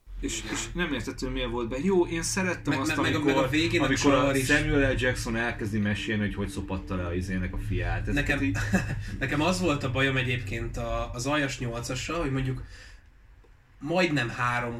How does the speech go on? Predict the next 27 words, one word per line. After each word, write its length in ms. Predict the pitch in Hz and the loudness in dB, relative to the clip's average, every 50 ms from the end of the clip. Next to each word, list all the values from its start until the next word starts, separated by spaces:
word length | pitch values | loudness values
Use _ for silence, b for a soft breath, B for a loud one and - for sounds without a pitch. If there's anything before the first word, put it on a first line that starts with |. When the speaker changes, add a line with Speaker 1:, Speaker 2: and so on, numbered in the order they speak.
| 110 110 | -6 -6
Speaker 2:
óra 180 | 113 113 110 | -6 -6 -6
a 60 | 104 | -8
film, 480 | - - - - 113 113 120 135 160 170 | -10 -12 -10 -8 -6 -4 -4 -4 -4 -4
és 180 | - 135 127 - | -4 -4 -4 -2
így 140 | 135 127 - - | -2 -4 -4 -2
egy 320 | - 180 185 170 147 139 | 0 0 0 0 2 0
óránál 720 | 131 117 123 120 120 113 113 113 113 120 135 143 151 147 B B B B B - | 0 0 2 0 0 0 -2 -4 -6 -4 -4 -4 -4 -6 B B B B B -12
így 120 | - - | -10 -8
közli 440 | - - 202 202 180 151 131 120 120 | -2 2 2 2 2 0 -2 -2 0
a, 440 | 120 120 120 120 120 120 120 120 - - - - 135 135 | 0 0 0 0 0 0 -2 -6 -10 -14 -14 -12 -8 -6
tehát 160 | 139 131 - | -6 -4 -2
ez, 60 | 131 | -2
ez 200 | 135 135 135 127 | -2 -2 -2 -4
egy 80 | 131 127 | -4 -4
kicsit 260 | - 143 143 143 131 | -4 -4 -4 -2 0
ilyen 160 | 135 131 131 127 | 2 2 2 2
reflexió 840 | 127 135 135 - - 131 123 117 - - - 123 120 120 113 113 | 2 0 -2 -2 -4 -4 -4 -2 -4 -6 -6 -4 -4 -4 -4 -4
is, 180 | 117 123 - - | -4 -4 -4 -4
amikor 320 | 120 123 123 131 127 123 | -4 -4 -2 -2 -4 -4
közli 420 | - - 151 151 147 143 131 127 123 | -2 0 0 0 0 -2 -2 0 0
a, 260 | 123 120 120 117 120 B B B B B B B - | 0 0 -2 -4 -8 B B B B B B B -14
a 220 | - 113 113 117 | -12 -8 -8 -6
Samuel 420 | 117 - - 143 139 135 120 117 117 | -4 -2 -2 0 0 0 0 -2 -2
Jacksonnak 440 | 120 131 127 127 - 131 127 123 123 | -2 -2 -2 -2 -2 -2 -2 -2 -2
a 80 | 123 123 | -4 -4
karaktere, 480 | - 143 143 147 147 - 147 143 139 | -2 0 0 0 -2 -2 -2 -2 0
hogy 180 | 135 135 131 | 0 -2 -2